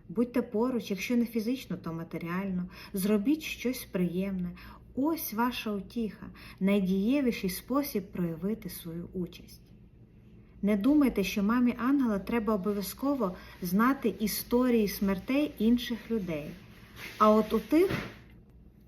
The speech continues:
троє померло, а от ті молилися, і Бог зцілив. Ну добре, що ще діти в тебе є, бо от у тої це знущання, а не утіха. І прошу вас, ніколи,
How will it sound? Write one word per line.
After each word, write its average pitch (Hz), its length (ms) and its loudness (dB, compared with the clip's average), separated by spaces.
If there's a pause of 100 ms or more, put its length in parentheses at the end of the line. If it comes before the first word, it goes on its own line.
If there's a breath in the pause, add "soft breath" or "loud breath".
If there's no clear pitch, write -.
(360 loud breath)
троє 208 380 4
померло, 180 720 -2 (340 loud breath)
а 214 220 2
от 208 180 2
ті 320 180 6
молилися, 220 680 6
і 170 120 0
Бог 233 280 -2
зцілив. 180 640 -6 (340 loud breath)
Ну 208 140 4
добре, 285 400 4
що 285 180 -2
ще 226 300 0
діти 254 360 0
в 240 100 -6
тебе 214 300 -2
є, 208 260 0
бо 196 200 6
от 208 280 2
у 208 100 -2
тої 214 680 0 (720)
це - 220 -8 (120)
знущання, 190 840 -2 (140)
а - 20 -2
не 185 160 0
утіха. 220 600 -2 (920 loud breath)
І 208 100 -2
прошу 233 400 -2
вас, 175 320 -4 (240 loud breath)
ніколи, 208 520 0